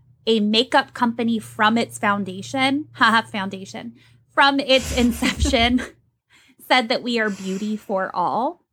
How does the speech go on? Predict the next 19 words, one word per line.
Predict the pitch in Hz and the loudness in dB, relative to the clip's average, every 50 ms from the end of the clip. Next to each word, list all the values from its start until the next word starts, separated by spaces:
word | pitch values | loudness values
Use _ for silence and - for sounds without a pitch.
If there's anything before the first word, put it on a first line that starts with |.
| _ | _
And | - 254 262 | 0 2 4
I | 262 277 | 4 4
was | 285 320 330 | 4 4 4
actually | 320 302 - - 311 269 | 2 2 2 0 -2 0
kind | - - 247 220 | 0 0 0 0
of | 208 | 0
curious | - - - 185 143 185 233 262 285 269 - | -2 -6 -14 -12 -10 -8 -6 -4 -4 -4 -4
about | 277 254 294 285 - | -4 -4 -4 -4 -4
this | - 311 320 330 320 - - - - _ _ _ _ _ - | -6 -6 -6 -6 -6 -8 -14 -16 -20 _ _ _ _ _ -2
and | - 247 240 233 233 214 | 2 2 2 2 0 0
wondered | 208 214 208 214 226 214 226 226 226 226 220 214 220 269 - _ _ _ _ _ _ _ _ | 2 2 2 2 0 0 0 0 0 0 0 -2 -4 -8 -14 _ _ _ _ _ _ _ _
what | - 226 214 208 269 285 302 - | -16 -10 -2 2 2 2 2 2
the | - 294 | 2 2
mottos | 240 214 196 180 185 196 226 240 247 262 254 240 | 2 4 4 4 4 4 4 2 0 0 -2 -4
were | 220 247 240 247 254 269 | -4 -4 -2 0 0 0
of | 254 - - 208 | 0 -2 -4 -6
some | - - 214 190 - - | -4 -2 -2 -2 -4 -4
other | 202 190 185 196 208 208 202 | -2 -2 0 2 2 2 0
well-known | 196 185 185 180 180 185 190 180 180 180 170 170 175 170 180 202 | -2 -4 -4 -4 -4 -4 -6 -6 -8 -10 -10 -10 -12 -14 -16 -16